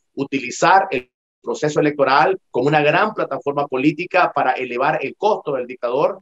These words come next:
de la democracia que nos está robando, pero no aceptar sus reglas. Y esto me lleva al tercer punto. Yo creo que la Alianza Ciudadana, el partido C por L, debería continuar normalmente con el proceso e inscribir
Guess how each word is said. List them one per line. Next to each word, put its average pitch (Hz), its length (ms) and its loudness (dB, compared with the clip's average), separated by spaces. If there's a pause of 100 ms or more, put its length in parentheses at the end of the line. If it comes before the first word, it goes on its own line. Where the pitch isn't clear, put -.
(120)
de 123 60 -6
la 123 100 -2
democracia 123 440 -6
que 147 80 -4
nos 123 120 -2
está 123 180 -2
robando, 156 440 2
pero 117 220 -4
no 175 120 2
aceptar - 380 -2
sus - 160 -12
reglas. 165 360 0 (120)
Y 147 120 2
esto 226 140 4
me 220 80 6
lleva 220 100 4
al 214 80 -4
tercer 170 360 -4
punto. 214 380 -2 (100)
Yo 143 100 -2
creo 185 240 0
que 160 120 -8
la 135 60 -4
Alianza 147 260 -2
Ciudadana, 180 560 -2
el - 80 -12
partido 151 540 -6
C 143 220 -4
por 170 160 -2
L, 170 300 0 (180)
debería 135 460 0
continuar 165 560 -6
normalmente 165 800 -2
con 156 100 0
el 143 60 -2
proceso 175 560 -2
e 156 100 0
inscribir 151 800 0